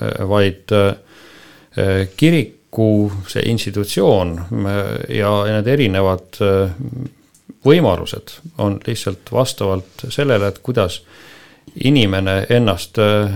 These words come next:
identifitseerib, äh, noh, mingisuguse olemuse või, või mingisuguse pühadusastme, äh,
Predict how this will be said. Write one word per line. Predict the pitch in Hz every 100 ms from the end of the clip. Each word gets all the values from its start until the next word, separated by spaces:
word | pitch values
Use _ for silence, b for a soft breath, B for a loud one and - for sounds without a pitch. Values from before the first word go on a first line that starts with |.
| 117 143 -
identifitseerib, | 113 117 - - 107 - 180 131 98 - -
äh, | 113 110
noh, | 110 101
mingisuguse | 127 123 101 101 107 107 113 107 107 104 104 -
olemuse | 120 131 107 98 98 110
või, | 104 107 101
või | 107
mingisuguse | 113 120 95 - 104 104
pühadusastme, | 135 113 95 90 120 123 - 98 98
äh, | 92 151